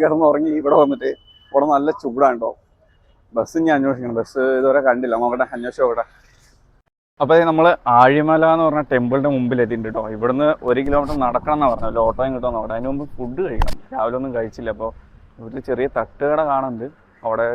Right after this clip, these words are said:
കയറി നോക്കാൻ എന്തെങ്കിലും കിട്ടുമെന്ന്. ഇനി അവിടുന്ന് തിരിച്ച് ബസ് ഉണ്ടെന്നാ പറഞ്ഞത്. അപ്പൊ ബസ്സിലൊരു ബ്രോ പറഞ്ഞേ അവിടെ ടെമ്പിളിൽ നിന്ന്, ഏഹ്, തിരിച്ച് ബസ് ഉണ്ടാവും ഇടയ്ക്കൊക്കെ.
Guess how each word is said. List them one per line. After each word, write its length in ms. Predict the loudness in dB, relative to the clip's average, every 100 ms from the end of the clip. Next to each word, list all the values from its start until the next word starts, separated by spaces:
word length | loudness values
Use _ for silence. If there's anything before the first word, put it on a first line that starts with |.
| -6
കയറി 180 | -8 -6
നോക്കാൻ 160 | -6 -6
എന്തെങ്കിലും 220 | -6 -6
കിട്ടുമെന്ന്. 340 | -6 -4 -6 -8 _ _ _ _
ഇനി 100 | -2 0
അവിടുന്ന് 200 | 0 0
തിരിച്ച് 360 | 0 0 2 4 4 0 4
ബസ് 180 | 4 4 2
ഉണ്ടെന്നാ 240 | 4 4 4
പറഞ്ഞത്. 240 | 2 -4 -8 -4
അപ്പൊ 120 | 0 4
ബസ്സിലൊരു 440 | 2 2 2 4 2 -2 -20 -20 -20 -2
ബ്രോ 120 | 2 4
പറഞ്ഞേ 260 | 2 0 -4 -2 2
അവിടെ 220 | 4 4 0 -2 -2
ടെമ്പിളിൽ 360 | -2 2 2
നിന്ന്, 180 | 2 -2 -4 _ -20 -16 -2
ഏഹ്, 100 | 0 0
തിരിച്ച് 200 | -4 -2
ബസ് 140 | -4 -2
ഉണ്ടാവും 280 | -2 -2 -6 _ -8
ഇടയ്ക്കൊക്കെ. 400 | -4 -2 -2